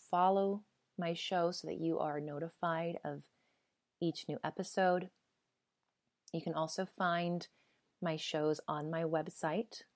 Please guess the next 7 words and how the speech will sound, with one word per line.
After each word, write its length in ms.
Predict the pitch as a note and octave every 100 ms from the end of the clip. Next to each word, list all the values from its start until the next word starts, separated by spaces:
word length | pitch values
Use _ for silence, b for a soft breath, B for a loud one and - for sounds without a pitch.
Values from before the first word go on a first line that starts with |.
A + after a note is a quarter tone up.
| _ _ _ _ _ _ D#3+
amanda 260 | D#3 D#3
johnson 460 | D3 D#3 D#3 D#3+ D3+
dot 200 | D3+ - -
T 220 | - D#3
V, 420 | D3+ D3+ D#3+ G#3 _ _ _ _ _ _ _
under 280 | E3 D#3 D3+
blog. 540 | C#3+ D3+ C#3+ C#3+ D3